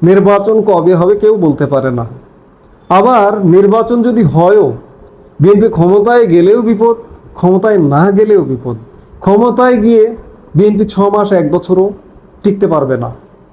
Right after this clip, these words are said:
এই যে এখনকার প্রেক্ষাপট দেখেই বোঝা যায় এই রাজনৈতিক দলগুলো কদিন টিকতে দিতে পারে। আবার ধরুন একটা মেকানিজম করে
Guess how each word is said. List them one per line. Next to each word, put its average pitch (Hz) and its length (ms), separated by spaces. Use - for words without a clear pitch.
এই 170 80
যে 196 100
এখনকার 208 440
প্রেক্ষাপট 208 460
দেখেই 190 300
বোঝা 185 300
যায় 185 340
এই 180 200
রাজনৈতিক 165 580
দলগুলো 156 460
কদিন 156 420
টিকতে 147 340
দিতে 131 260
পারে। 123 300
আবার 190 520
ধরুন 190 440
একটা 196 300
মেকানিজম 190 720
করে 196 340